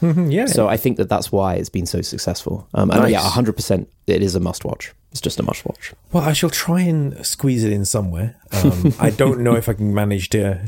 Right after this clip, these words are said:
Speaker 1: convince anyone to go with me on this one 'cause of how long it is. Um,
Speaker 2: <laughs>
Speaker 1: but, uh, I, I will try and squeeze it in somewhere to watch it, and I will report back and let you know what I think.
Speaker 2: Nice.
Speaker 1: As also a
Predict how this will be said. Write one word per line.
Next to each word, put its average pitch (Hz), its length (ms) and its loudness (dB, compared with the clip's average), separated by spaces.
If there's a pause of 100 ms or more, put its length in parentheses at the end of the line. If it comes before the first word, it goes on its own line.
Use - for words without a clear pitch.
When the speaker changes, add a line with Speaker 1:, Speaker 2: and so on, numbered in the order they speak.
Speaker 1:
convince 107 340 0
anyone 101 280 0
to - 60 -8
go 98 120 0
with 98 140 0
me 92 80 0
on 90 100 0
this 87 160 -2
one 90 100 -2
'cause 87 160 -2
of 85 80 -2
how 87 120 0
long 87 200 0
it 82 100 0
is. 80 300 -6
Um, 95 440 2
Speaker 2:
<laughs> 156 200 2
Speaker 1:
but, 127 380 2
uh, 113 540 2
I, 110 100 0
I 113 40 0
will 117 140 0
try 139 200 0
and 131 100 0
squeeze 110 200 0
it 104 120 -2
in 101 100 0
somewhere 98 260 0
to 92 200 -6
watch 87 160 -4
it, 95 40 -4
and 107 140 0
I 110 140 2
will 110 180 2
report 120 420 -2
back 139 240 -2
and 95 120 0
let - 120 -4
you 117 100 0
know 143 180 0
what 98 200 -4
I 110 100 0
think. - 220 2
Speaker 2:
Nice. 123 180 4 (260)
Speaker 1:
As - 100 -14
also 139 460 2
a 98 180 0